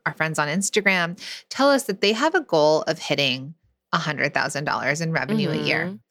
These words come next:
Speaker 1: Okay. That's
Speaker 2: It's
Speaker 1: total
Speaker 2: like the
Speaker 1: revenue.
Speaker 2: magic number.
Speaker 1: Mm-hmm. Six figures is the goal. Hands up in the back if six figures is your goal. Now,
Speaker 2: Front,
Speaker 1: if
Speaker 2: the
Speaker 1: you
Speaker 2: middle, all of it.
Speaker 1: Everyone.
Speaker 2: <laughs>
Speaker 1: Now, listen, if it's not your goal, if it's less than that,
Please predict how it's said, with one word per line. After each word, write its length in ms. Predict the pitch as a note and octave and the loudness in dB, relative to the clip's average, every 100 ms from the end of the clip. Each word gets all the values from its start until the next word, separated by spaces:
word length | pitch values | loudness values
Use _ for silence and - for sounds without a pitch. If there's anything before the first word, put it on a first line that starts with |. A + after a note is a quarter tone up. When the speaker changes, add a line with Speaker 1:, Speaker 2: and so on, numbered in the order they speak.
| - | -10
Speaker 1:
Okay. 360 | D3+ C#3+ A3+ - _ _ - | -4 -2 -2 -4 _ _ -12
That's 140 | D#3 | -4
Speaker 2:
It's 80 | - | 2
Speaker 1:
total 180 | A3+ A#3+ | 4 6
Speaker 2:
like 120 | A3+ | 4
the 40 | |
Speaker 1:
revenue. 140 | B3+ F3+ | 4 4
Speaker 2:
magic 420 | D#3 D3+ E3+ - | 4 4 0 -2
number. 540 | D#3+ C#3+ C#3 - D#3+ - _ _ F#3+ | 0 0 -2 -4 -6 -14 _ _ 0
Speaker 1:
Mm-hmm. 260 | F#3+ G3 G#3 - - | 2 2 0 -6 -12
Six 320 | - D4+ - | -2 -2 0
figures 280 | - D#4+ D#4+ | 0 2 4
is 160 | D4 C4+ | 2 2
the 80 | C#4+ | 2
goal. 400 | G#3 F3 - F3+ | 4 4 2 -2
Hands 300 | B3 B3+ C#4 | 0 0 4
up 240 | C#4 G#3 - - | 4 2 -2 0
in 140 | A#3+ | 2
the 60 | B3+ | 4
back 320 | F#3+ E3 - | 2 2 -2
if 100 | F#3 | -6
six 240 | - G#3 - | -2 -2 0
figures 300 | F3+ F3 E3+ | 2 2 2
is 200 | E3+ D#3+ | -2 0
your 120 | D#3 | -2
goal. 320 | - - - - - A#3+ | 0 -2 -4 -8 -8 0
Now, 120 | A#3+ A#3 | 6 6
Speaker 2:
Front, 120 | A3 | 6
Speaker 1:
if 80 | A#3 | 4
Speaker 2:
the 60 | |
Speaker 1:
you 40 | F#3+ | 4
Speaker 2:
middle, 320 | F#3+ F3+ F3+ | 4 4 2
all 200 | - D#3 | 2 2
of 120 | D3 | 2
it. 180 | D3 C3 - _ - | 0 -2 -4 _ 4
Speaker 1:
Everyone. 500 | G#3 G#3 G4+ - - - | 4 6 4 6 2 0
Speaker 2:
<laughs> 280 | G4+ - - | -4 0 2
Speaker 1:
Now, 140 | B3+ | 4
listen, 420 | A3+ A3 E3+ E3 - | 4 2 0 -4 0
if 140 | A#3+ C4 | 2 2
it's 200 | C#4+ G#3 | 0 2
not 220 | E3+ E3+ | 2 4
your 100 | A3+ | 2
goal, 320 | A#3 B3 B3+ | 2 2 4
if 220 | - G3 | 2 0
it's 180 | G3 - | -2 0
less 260 | E3+ F3+ - | 0 0 -2
than 100 | A#3 | 0
that, 260 | C4 C#4+ | 2 0